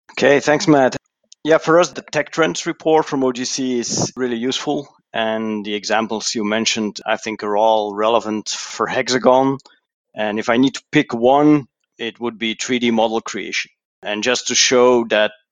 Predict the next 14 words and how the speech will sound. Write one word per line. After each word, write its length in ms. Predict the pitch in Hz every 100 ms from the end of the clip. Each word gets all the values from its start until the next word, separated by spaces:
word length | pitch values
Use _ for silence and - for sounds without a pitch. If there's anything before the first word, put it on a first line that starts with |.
| _ -
this 320 | 117 113 - -
is 240 | 131 -
indeed 540 | 123 113 113 123 117 - _
also 280 | 117 123 -
for 260 | - 113
us 200 | 120 -
a 80 | 123
very 360 | 101 123 120 107
relevant 520 | 107 110 117 107 101 -
area 560 | 117 113 104 101 95 _
that's 600 | - 101 - - - - 98
appearing 520 | 123 - 131 127 110
in 120 | 107
the 260 | 104 101